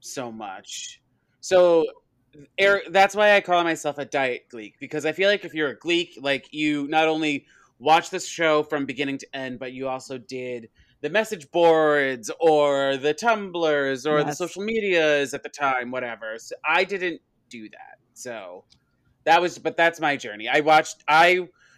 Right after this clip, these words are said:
Speaker 1: I remember watching the, the pilot when they first aired it in, like, May two thousand nine, was it?
Speaker 2: Mm-hmm, mm-hmm.
Speaker 1: Whatever year that was,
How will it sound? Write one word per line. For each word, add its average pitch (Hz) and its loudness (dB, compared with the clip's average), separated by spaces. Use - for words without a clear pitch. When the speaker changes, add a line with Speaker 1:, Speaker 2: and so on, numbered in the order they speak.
Speaker 1:
I 165 6
remember 190 0
watching 165 0
the, 143 2
the 139 -6
pilot 151 0
when 147 -6
they 135 -2
first 151 -4
aired 139 -4
it 131 -6
in, 135 -6
like, 127 -6
May 139 -2
two 160 -10
thousand 151 0
nine, 185 -6
was 294 -4
it? 359 -12
Speaker 2:
Mm-hmm, 185 -4
mm-hmm. 180 0
Speaker 1:
Whatever 165 4
year 156 2
that 143 0
was, 131 -2